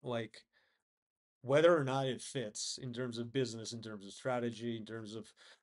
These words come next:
uh, corporate culture, in terms of H R policies, in terms of the product, in terms of everything that they do, uh, like communication, of course, as well, an external one, it, whether or not it is in line.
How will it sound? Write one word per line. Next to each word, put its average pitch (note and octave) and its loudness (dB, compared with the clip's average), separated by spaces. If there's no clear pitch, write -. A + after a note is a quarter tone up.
uh, G2+ 0
corporate A#2 -2
culture, B2 0
in B2 -2
terms A2 -8
of G#2 -8
H G#2 -10
R A#2 2
policies, A#2+ -2
in A2+ -10
terms G#2+ -8
of G2+ -14
the G2+ -18
product, A#2+ 0
in A2+ -10
terms G#2 -8
of G#2+ -2
everything A#2 -2
that A2 -10
they A2 -6
do, D3 0
uh, G#2+ 0
like G#2+ -4
communication, A#2 -4
of A#2+ -8
course, B2 -2
as A#2 -8
well, D3+ 6
an A#2+ -4
external A#2 -6
one, D3 -2
it, C3+ -10
whether B2+ 2
or C3 2
not A#2+ 0
it A#2 0
is A2 -2
in G2+ -8
line. G#2+ -2